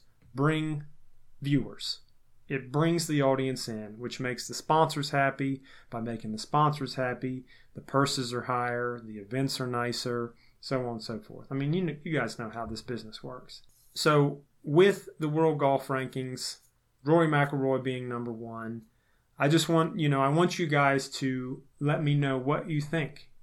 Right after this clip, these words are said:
Do you think Rory is truly number one? He,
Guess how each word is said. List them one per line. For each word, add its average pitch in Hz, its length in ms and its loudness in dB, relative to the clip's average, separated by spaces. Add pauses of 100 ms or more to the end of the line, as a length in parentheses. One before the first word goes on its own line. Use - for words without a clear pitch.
(120)
Do 143 120 0
you 156 220 0
think 147 340 2
Rory 143 440 4
is 131 160 -2
truly 170 320 2
number 165 280 2
one? 160 420 -2 (460)
He, 139 220 0